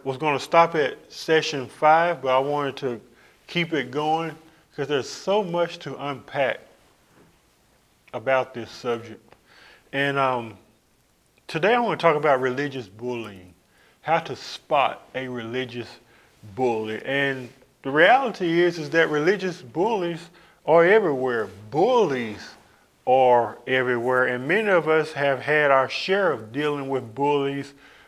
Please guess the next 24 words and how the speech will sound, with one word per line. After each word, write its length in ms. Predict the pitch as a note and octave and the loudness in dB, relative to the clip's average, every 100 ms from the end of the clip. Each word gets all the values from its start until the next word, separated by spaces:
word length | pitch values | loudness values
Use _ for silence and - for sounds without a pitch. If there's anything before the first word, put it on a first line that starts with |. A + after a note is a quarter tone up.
| - | -8
uh, 80 | A2+ | -4
well 300 | A2 C3+ C3+ | 2 2 2
as 160 | C3 | 0
in 100 | C#3 | -2
our 200 | C#3 B2 | 0 0
workplace 880 | A#2 B2+ C#3+ - C#3+ C#3 D#3+ F#3+ - - | 0 -2 -2 -6 -8 -8 -8 -14 -20 -10
or 400 | A2+ A2 G#2+ G2 - _ _ _ | -4 -4 -6 -10 -18 _ _ _
well 240 | A#2 C3+ | 0 2
as 180 | C3+ C3+ | 2 0
in 100 | D3 | 0
our 300 | C3 A#2+ A2 A2 | 2 2 0 -8
school 480 | - - D3+ D#3+ D3+ | -12 -6 -2 -2 -2
environments 760 | C#3 B2+ C#3 C#3+ E3+ E3+ - | -2 4 6 6 2 -8 -8
and 220 | C3+ A#2+ - _ _ _ _ G#2 | -8 -8 -14 _ _ _ _ -10
just 340 | A#2 D#3 D3 - _ | -2 0 -2 -14 _
in 220 | C3+ C3 | -10 -10
general, 540 | A2+ D3+ A3 D#3 C#3 B2+ | -6 -4 -2 -4 -4 -4
just 320 | C#3 D3 D3 | -4 -4 -6
in 120 | B2 - | -12 -6
everyday 640 | C3+ C#3 C#3 A#2+ B2 B2+ | -4 -4 -6 -6 -4 -2
living. 500 | B2+ D#3 F#3 C3+ C3 - - - _ - | -2 0 0 -2 -10 -14 -20 -20 _ 4
All 300 | D3+ A3+ G3 | 6 6 4
of 120 | D#3 | 2
us 300 | D3 C#3 | 0 0